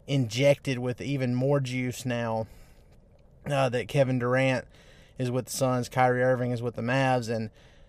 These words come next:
man, the game did not disappoint. Uh, I mean, the final result did because the Mavs ultimately ended up losing one thirty to one twenty-six.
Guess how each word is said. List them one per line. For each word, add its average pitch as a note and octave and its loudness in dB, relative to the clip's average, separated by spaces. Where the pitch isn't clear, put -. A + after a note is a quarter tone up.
man, C#3 4
the A#2+ 0
game C#3+ 4
did A#2+ -2
not B2+ 2
disappoint. B2 -4
Uh, A#2+ 0
I B2 0
mean, B2+ 0
the B2 -2
final D3+ 4
result B2+ 4
did A#2 0
because A#2 -6
the A#2 -8
Mavs B2 0
ultimately D3 2
ended C#3+ 2
up A#2 4
losing B2+ -2
one D3 2
thirty C3+ 4
to C#3 0
one C#3 2
twenty-six. - -2